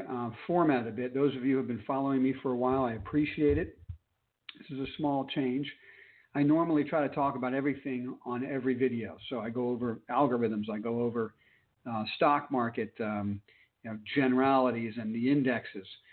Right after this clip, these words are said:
And then I drill down into my favorite groups and stocks. It's, it's just becoming too much to handle all in one call. So I think I'm gonna change the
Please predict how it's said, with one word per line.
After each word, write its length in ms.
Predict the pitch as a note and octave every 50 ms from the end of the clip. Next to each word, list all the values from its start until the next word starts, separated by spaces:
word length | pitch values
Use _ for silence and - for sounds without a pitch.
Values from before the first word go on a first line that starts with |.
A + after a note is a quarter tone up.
| - - - - -
And 100 | C3 C3
then 80 | C3+ C3
I 100 | B2 B2
drill 300 | A#2+ B2+ B2+ C3+ C3 B2
down 240 | A#2+ C3 B2+ B2+ B2
into 100 | A#2+ A#2+
my 160 | A#2 A2+ A2+ - -
favorite 340 | B2+ B2 B2 A#2 A#2+ A#2+ -
groups 320 | - C3+ B2+ B2 A#2+ - -
and 100 | G#2+ G#2 - -
stocks. 340 | - G#2+ F#2 E2+ - - - - - _ _ _ _ _ _ _ _
It's, 180 | - - - -
it's 60 | -
just 180 | - F3 - -
becoming 420 | D#3+ - F3+ E3+ D#3+ D3 C#3 C#3 -
too 100 | G3 E3
much 220 | D#3 D3 C#3+ C#3+ -
to 80 | C3
handle 300 | B2+ C3+ C3+ B2+ B2+ A#2+
all 220 | B2 B2 B2 B2 A#2+
in 120 | A2+ A2+
one 200 | A#2+ A#2+ A#2 A#2+
call. 440 | - - - B2 A#2 G#2 F#2 F2 - - -
So 280 | - C#3+ C3 A#2+ D#3 - - - _ - - - - _ _ _ _ _ _ _
I 40 | -
think 120 | F#3+ F#3+
I'm 60 | G#3 F3
gonna 160 | E3 D3 C3+
change 300 | C#3 - E3 D#3+ D3+ C3
the 60 | C#3